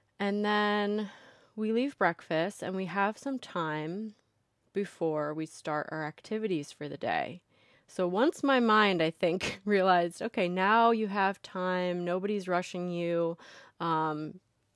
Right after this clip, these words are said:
you've got about thirty-five minutes to an hour before we start our outdoor activities," I was able to settle into that and to do my mindless activity.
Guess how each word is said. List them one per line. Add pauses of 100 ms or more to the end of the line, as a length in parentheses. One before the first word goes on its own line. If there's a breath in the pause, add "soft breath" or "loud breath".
(100)
you've
got
about
thirty-five
minutes (100)
to
an
hour
before (340 loud breath)
we
start (120)
our
outdoor
activities," (920 soft breath)
I
was
able
to
settle
into
that (100)
and
to
do
my
mindless
activity.